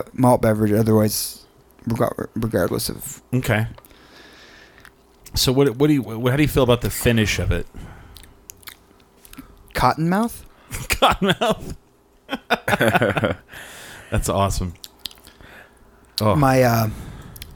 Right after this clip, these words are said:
Speaker 1: the inside of my mouth has, has decided to create so much saliva to protect itself from the beer.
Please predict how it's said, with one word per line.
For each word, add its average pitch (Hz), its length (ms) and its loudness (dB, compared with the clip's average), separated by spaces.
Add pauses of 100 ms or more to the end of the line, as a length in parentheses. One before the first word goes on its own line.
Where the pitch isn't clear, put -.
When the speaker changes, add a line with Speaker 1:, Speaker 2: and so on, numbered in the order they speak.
(180)
Speaker 1:
the 147 120 4
inside 160 220 4
of 147 60 2
my 143 100 4
mouth 135 300 4
has, 104 240 -2
has 113 200 0
decided 127 560 2
to 113 360 2
create 127 400 4
so 143 200 4
much 135 240 2
saliva 123 580 4
to - 140 -6
protect 120 400 -2
itself 139 400 2
from 117 200 0
the 110 80 2
beer. 120 360 2